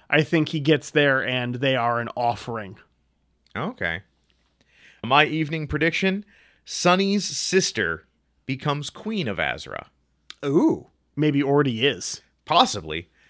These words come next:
Speaker 2: Uh,
Speaker 1: I, I'd allow some leeway on the becoming.
Speaker 2: Yeah. And then my prime time.
Speaker 1: What you got?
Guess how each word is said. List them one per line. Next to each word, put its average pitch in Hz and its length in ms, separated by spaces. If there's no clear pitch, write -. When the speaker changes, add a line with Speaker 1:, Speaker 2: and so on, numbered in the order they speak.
Speaker 2:
Uh, 90 520
Speaker 1:
I, 180 180
I'd 185 220
allow 160 380
some 143 240
leeway 131 340
on 123 160
the 120 180
becoming. 123 560
Speaker 2:
Yeah. 87 240
And 123 160
then 123 140
my 117 160
prime 165 340
time. 196 420
Speaker 1:
What 131 220
you 135 60
got? 151 420